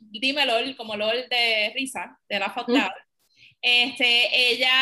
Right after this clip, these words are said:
Speaker 1: empezó su marca, este, guiada principalmente por stickers con palabras que son emblemáticas de los puertorriqueños.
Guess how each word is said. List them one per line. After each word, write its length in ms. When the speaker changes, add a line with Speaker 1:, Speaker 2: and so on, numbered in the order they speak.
Speaker 1:
empezó 680
su 140
marca, 680
este, 540
guiada 600
principalmente 760
por 260
stickers 800
con 320
palabras 680
que 140
son 240
emblemáticas 800
de 120
los 160
puertorriqueños. 1000